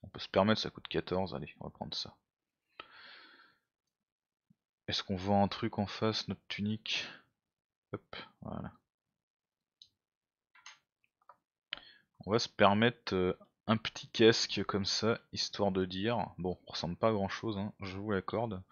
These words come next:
Mais c'est pas grave. Le but c'est juste de pas se faire buter, euh, à, au premier coup de dague dans l'œil. Alors,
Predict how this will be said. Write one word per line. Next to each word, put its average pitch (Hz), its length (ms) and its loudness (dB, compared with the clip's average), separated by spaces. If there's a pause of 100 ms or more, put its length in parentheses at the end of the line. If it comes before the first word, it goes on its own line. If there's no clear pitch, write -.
(1040)
Mais 120 200 6
c'est - 240 4
pas 185 180 12
grave. 95 800 12 (1400)
Le 98 140 -2
but 139 180 -4
c'est - 160 -4
juste 120 180 -6
de 98 100 2
pas 120 180 2
se - 120 -4
faire 107 220 -2
buter, 98 380 -4
euh, 92 440 0 (760)
à, 95 140 -4 (180)
au 95 60 -6
premier 113 280 -2
coup - 160 -6
de 101 100 -14
dague 110 220 2
dans 95 180 -2
l'œil. 95 300 -4 (2250)
Alors, 87 560 4